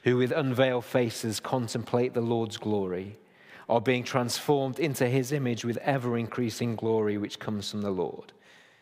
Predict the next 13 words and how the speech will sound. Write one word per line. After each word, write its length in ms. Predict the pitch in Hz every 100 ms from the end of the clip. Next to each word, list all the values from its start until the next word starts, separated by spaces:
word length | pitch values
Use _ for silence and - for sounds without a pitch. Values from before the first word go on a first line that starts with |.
| _ _ _ _
who 140 | 104
is 160 | 101 87
the 80 |
Spirit." 440 | 98 - 78 71 - - _ _ _ _ _ _ _ _ _ _ _ _ _ _ _ _ _ _ _ _ _ _ _ _ _ _ _ _ _ _ _ _ _ - _
My 240 | 95 113 127
role 380 | 127 123 123 120
is 140 | 107
to 120 | -
help 320 | 92 107 98
you 260 | 113 113 110
see 280 | - - 127
your 300 | 110 95 82
gifts 580 | 78 104 - - -